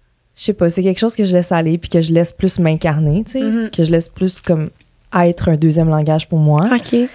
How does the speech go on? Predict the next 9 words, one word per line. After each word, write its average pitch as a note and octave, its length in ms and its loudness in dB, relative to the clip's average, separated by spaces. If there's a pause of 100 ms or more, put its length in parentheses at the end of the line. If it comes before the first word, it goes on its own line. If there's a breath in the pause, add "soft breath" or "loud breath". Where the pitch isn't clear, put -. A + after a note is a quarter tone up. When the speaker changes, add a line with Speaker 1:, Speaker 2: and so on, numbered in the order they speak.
(280 soft breath)
Speaker 1:
Parce E3 180 2
que, E3+ 180 2
en E3 140 0
fait, F#3+ 120 0
l'élément E3+ 340 0
déclencheur, D#3+ 400 -2
c'était - 120 -6
un C#3+ 100 2
burn-out D3+ 420 0